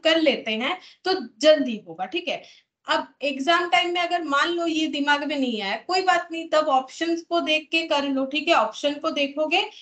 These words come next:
तो वहां सेवन जरूर रहेगा, तो सेवन से try करोगे तो answer match हो जाएगा। ये देखो यहाँ पर आर का value seven दिखाया है, ठीक है। अच्छा,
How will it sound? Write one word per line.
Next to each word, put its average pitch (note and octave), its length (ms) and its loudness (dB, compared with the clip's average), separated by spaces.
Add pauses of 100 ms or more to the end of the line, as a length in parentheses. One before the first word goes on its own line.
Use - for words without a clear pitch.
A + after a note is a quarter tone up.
(160)
तो D#4+ 140 2
वहां C#4+ 300 4
सेवन D4+ 400 2
जरूर D4 380 2
रहेगा, D#4 340 4 (320)
तो C#4+ 100 0
सेवन D4 400 4
से E4+ 120 0
try D4 280 2
करोगे C4 360 -4
तो E4 120 0
answer A#3+ 420 0
match F#3 340 -4
हो C#4 80 0
जाएगा। C4+ 480 -4
ये B3+ 120 4
देखो C4 240 2
यहाँ A#3 320 0
पर C4+ 200 0
आर A3 180 2
का A3+ 140 2
value A3+ 380 0 (240)
seven B3+ 420 2
दिखाया D3+ 400 -6
है, D#3+ 260 -18
ठीक B3+ 180 -8
है। G#3 140 -4 (1080)
अच्छा, G3+ 360 -2